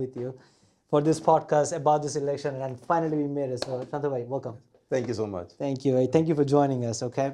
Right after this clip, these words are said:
Speaker 1: Uh, so, শান্ত ভাই, um, for iStock guest এবং জর্জিয়াবাসীর উদ্দেশ্যে যদি আপনি আপনার ব্যাপারে কিছু বলতেন,
Speaker 2: Sure।
Speaker 1: আপনার, আপনার ব্যাকগ্রাউন্ড সম্পর্কে একটু বলতেন।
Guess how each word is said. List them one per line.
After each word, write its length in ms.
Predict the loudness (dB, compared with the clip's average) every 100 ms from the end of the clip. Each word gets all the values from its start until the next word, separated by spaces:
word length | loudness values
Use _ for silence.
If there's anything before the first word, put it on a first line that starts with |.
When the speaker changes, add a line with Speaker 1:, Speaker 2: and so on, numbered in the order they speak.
| 2
Speaker 1:
Uh, 240 | 6 6 6
so, 260 | 6 6 6
শান্ত 180 | 2 4
ভাই, 160 | 4
um, 380 | 4 2 4 4 2 -14 _ _ _ _ _ _ _
for 240 | 4 6 4
iStock 280 | 4 2 2 -8 _ _ _ _
guest 320 | 2 2 2 -2
এবং 280 | -2 -2
জর্জিয়াবাসীর 560 | 2 2 4 0 0 -2
উদ্দেশ্যে 260 | -4 -4 -4
যদি 180 | -2
আপনি 420 | -4 -4 -6 -6 -8
আপনার 280 | -8 -6 -6
ব্যাপারে 320 | -2 -2 -2
কিছু 200 | -4 -4
বলতেন, 280 | -4 -4 -6
Speaker 2:
Sure। 340 | -6 -8 -8 -4
Speaker 1:
আপনার, 340 | -2 -2 -2
আপনার 420 | -6 -6 -8 -8
ব্যাকগ্রাউন্ড 440 | -6 -6 -4 -6 -6
সম্পর্কে 240 | -8 -8
একটু 140 | -10
বলতেন। 320 | -10 -12 -14